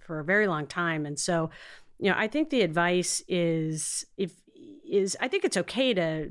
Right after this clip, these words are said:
change roles to learn. I think if you're in a company where you're allowed and you have the partnership and leadership to continually experiment, test, you know, put your fingers in other things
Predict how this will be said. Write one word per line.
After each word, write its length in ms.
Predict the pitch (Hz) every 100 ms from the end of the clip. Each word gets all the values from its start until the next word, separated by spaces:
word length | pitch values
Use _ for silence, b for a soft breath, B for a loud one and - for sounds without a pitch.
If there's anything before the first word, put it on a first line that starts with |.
| -
change 420 | - 208 180 143
roles 340 | 180 202 190
to 220 | - - 156
learn. 460 | 151 214 175 127 - b b -
I 60 |
think 160 | 214 220
if 120 | 208
you're 140 | 202
in 80 | 269
a 60 | 262
company 500 | - 220 214 190 160
where 220 | 151 180
you're 360 | 180 190 175 -
allowed 680 | 170 160 170 185 196 190 165
and 100 | 165
you 80 | 170
have 240 | 160 160
the 120 | 160
partnership 760 | - - 202 190 180 - 180 170
and 140 | 160
leadership 540 | 175 185 180 180 160 -
to 100 | 160
continually 960 | - 175 - 220 220 220 208 214 214 b b b b - - _ -
experiment, 1080 | 180 - - - 214 208 180 135 - - - _ _ _
test, 680 | - 208 185 - - - - b b b b -
you 140 | 202
know, 160 | 170 160 -
put 260 | - - 233
your 60 |
fingers 540 | - 226 214 190 170 180
in 80 |
other 180 | 180 170
things 520 | 156 190 175 156 156